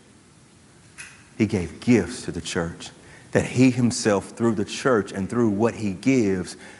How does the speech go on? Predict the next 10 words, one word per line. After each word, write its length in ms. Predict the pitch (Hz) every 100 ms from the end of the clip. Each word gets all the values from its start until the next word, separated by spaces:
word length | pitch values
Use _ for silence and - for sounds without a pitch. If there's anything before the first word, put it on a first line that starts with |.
| - 101
might 340 | 101 92 90
make 300 | 101 120 120
sure 280 | - 120 120
that 140 | 104
his 320 | - 120 131
people 460 | - - 117 117 113
persevere 760 | - 110 104 101 90 117 120
until 440 | - 90 - 127 135
the 200 | 120 113
end. 400 | 104 90 85